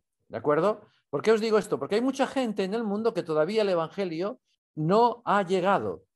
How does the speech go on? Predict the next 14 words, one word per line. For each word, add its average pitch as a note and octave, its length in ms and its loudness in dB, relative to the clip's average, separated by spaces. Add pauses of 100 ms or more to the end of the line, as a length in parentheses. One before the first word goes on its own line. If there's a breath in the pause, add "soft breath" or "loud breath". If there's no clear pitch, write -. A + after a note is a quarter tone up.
(160)
y E3 80 -4
no F#3+ 140 4
son A3+ 220 -2
culpables. G2+ 760 -2 (160)
Entonces, A#3+ 720 2 (160)
Dios A#3 380 4
que F#3 120 0
actúa G#3 320 0
en F3 80 0
las E3 160 -4
conciencias E3 680 -4
de D3 80 -2
las D3+ 180 0
personas, A3 680 -2